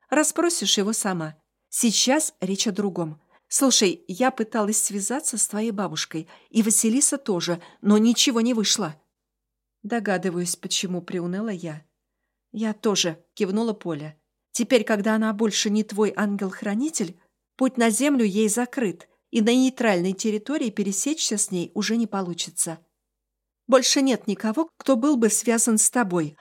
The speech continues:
а потому информацию оттуда нам тоже получать не от кого". "Получается, что мы по-прежнему не знаем,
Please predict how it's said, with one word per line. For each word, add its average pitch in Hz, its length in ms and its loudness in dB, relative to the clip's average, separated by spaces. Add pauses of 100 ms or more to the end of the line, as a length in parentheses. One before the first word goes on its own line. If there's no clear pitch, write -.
а 214 100 2
потому 226 420 2
информацию 220 720 0
оттуда 180 500 -4 (100)
нам 240 200 6
тоже 311 240 2
получать 196 480 0
не 208 140 4
от 165 140 -2
кого". 160 340 -8 (1300)
"Получается, 226 640 -2
что 208 180 -4
мы 208 140 -2
по-прежнему 180 580 -6
не 175 140 -6
знаем, 202 420 -4